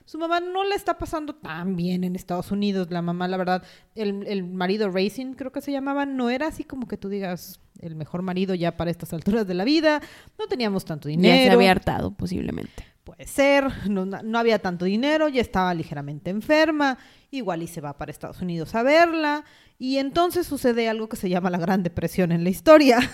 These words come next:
Speaker 1: <laughs> Wallis pierde absolutamente todo su dinero, porque malas inversiones y todo pasó, digo, fue una gran crisis económica en el mundo, y se re-, tiene que regresar a, pues, a las Europas <laughs> con su marido,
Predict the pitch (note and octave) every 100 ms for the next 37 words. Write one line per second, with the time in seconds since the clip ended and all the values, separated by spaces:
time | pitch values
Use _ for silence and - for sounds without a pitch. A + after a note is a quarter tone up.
0 | - E4+ - A#3 - - - - - A3
1 | G#3 G#3 F#3+ D#3 D3 D#3+ D#3 C#3 C#3 C#3+
2 | D#3 A3+ F#3 F3 E3 F3+ F3+ F3 D3+ -
3 | - D#3+ E3+ D3 F3 F3 F3+ E3+ D#3+ E3
4 | C#4 D#4 D#4 D4+ A#3+ G#3+ - G3+ G3+ -
5 | F#3 E3+ G3 F3+ C#3 - D#3+ D#3+ E3 D#3+
6 | E3 E3+ F3 G3+ E3 F3 F3+ F3 F3+ F3
7 | F3+ G3 C4+ F4+ D#4+ D4 C#4+ - - _
8 | - A#3+ A3 E3 E3+ F3 F#3+ F#3+ G#3+ G3+
9 | F#3+ E3+ F3 F3+ E3+ F#3+ F3+ D#3+ - _
10 | _ - F#3 E3+ D3 - - - - D#3
11 | D3 E3 E3 E3 C#3+ - - - A#3+ A3
12 | C4+ D4 F#4 D#4+ C4+